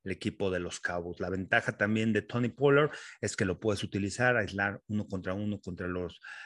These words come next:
eh, linebackers. A la defensiva, era un problema el equipo de Dallas. Un gran trabajo el que ha hecho Dan Quinn, cómo ha modificado esta defensiva después de que la compara dos años hacia atrás. El año pasado mucho mejor.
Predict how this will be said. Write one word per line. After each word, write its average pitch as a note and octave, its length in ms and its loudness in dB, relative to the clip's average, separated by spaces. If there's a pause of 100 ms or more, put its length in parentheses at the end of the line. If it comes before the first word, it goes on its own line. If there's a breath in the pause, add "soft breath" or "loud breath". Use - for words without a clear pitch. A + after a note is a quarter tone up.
(160 loud breath)
eh, G#2 160 -2
linebackers. G#2 840 0 (380 loud breath)
A B2+ 80 4
la A#2+ 160 6
defensiva, C#3 640 2 (800 loud breath)
era D3+ 180 4
un E3 300 2
problema A#2+ 480 2
el F#2+ 80 -4
equipo G2 340 -6
de F2+ 60 2
Dallas. E2 320 -4
Un C#3 100 8
gran C3+ 260 4
trabajo A2+ 360 0
el A2+ 100 -4
que G#2+ 80 -6
ha G2+ 60 -2
hecho G#2+ 240 -4
Dan G#2 360 -4
Quinn, C3 360 0 (360 loud breath)
cómo A#2 320 2
ha A#2 60 0
modificado A2+ 840 -2
esta G#2 200 -4
defensiva G2 540 -4
después A2 400 -2
de G2 320 2 (320 loud breath)
que G#2 80 0
la F#2+ 160 0
compara G2 440 2
dos G2+ 280 -2
años G#2 380 -4
hacia F2 220 -6
atrás. G#2 420 -2
El G2+ 80 -2
año G#2+ 200 -4
pasado - 300 -8
mucho G2 320 -8
mejor. G#2+ 460 -4